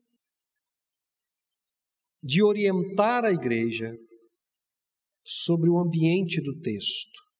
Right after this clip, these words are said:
Porque chegar aqui, abrir o texto e pregar é muito fácil. Mas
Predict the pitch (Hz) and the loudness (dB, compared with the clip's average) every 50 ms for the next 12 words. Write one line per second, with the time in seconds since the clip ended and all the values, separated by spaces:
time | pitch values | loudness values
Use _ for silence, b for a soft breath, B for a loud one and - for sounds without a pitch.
0 | _ _ _ _ _ _ _ _ _ _ _ _ _ _ _ _ _ _ _ _ | _ _ _ _ _ _ _ _ _ _ _ _ _ _ _ _ _ _ _ _
1 | _ _ _ _ _ _ _ _ _ _ _ _ _ _ _ _ _ - - 156 | _ _ _ _ _ _ _ _ _ _ _ _ _ _ _ _ _ -6 -6 -4
2 | - 254 220 - - 269 233 208 233 262 294 285 - - 233 208 180 160 156 151 | 0 0 2 2 2 0 0 0 0 0 0 -2 -4 -2 0 2 2 2 2 0
3 | 185 240 262 254 - - 196 185 175 156 - - - 190 180 185 - 160 143 127 | 0 -2 -2 -2 -2 0 0 2 2 0 -2 -4 -4 -4 -4 -2 -2 -2 -2 -2
4 | 131 151 185 202 208 180 143 120 - - - - - - - _ _ _ _ _ | 0 0 2 2 2 2 0 -4 -6 -16 -20 -20 -20 -20 -20 _ _ _ _ _
5 | _ _ _ _ _ _ _ _ _ _ _ _ _ _ _ _ _ _ _ _ | _ _ _ _ _ _ _ _ _ _ _ _ _ _ _ _ _ _ _ _
6 | _ _ _ _ _ - - 208 214 254 254 - - 185 175 165 139 - - - | _ _ _ _ _ -4 -2 0 0 0 -2 -2 0 0 0 0 0 -2 -4 -4
7 | - - - - _ _ _ _ _ _ _ _ _ _ _ _ _ _ _ _ | -6 -6 -10 -14 _ _ _ _ _ _ _ _ _ _ _ _ _ _ _ _
8 | b b b b b _ - 165 190 220 233 220 | b b b b b _ -2 2 2 2 4 2